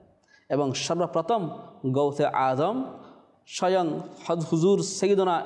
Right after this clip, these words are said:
ইমাম হাসান মুজতাবা রাদিয়াল্লাহু তাআলা তিনিই হন এবং মধ্যখানে শুধুমাত্র হুজুর সৈয়দনা আব্দুল কাদের জিলানী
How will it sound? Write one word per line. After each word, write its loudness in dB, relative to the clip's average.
ইমাম 2
হাসান 0
মুজতাবা -2
রাদিয়াল্লাহু 0
তাআলা -2
তিনিই 0
হন -6
এবং -2
মধ্যখানে 0
শুধুমাত্র 0
হুজুর 2
সৈয়দনা 2
আব্দুল 0
কাদের 0
জিলানী 2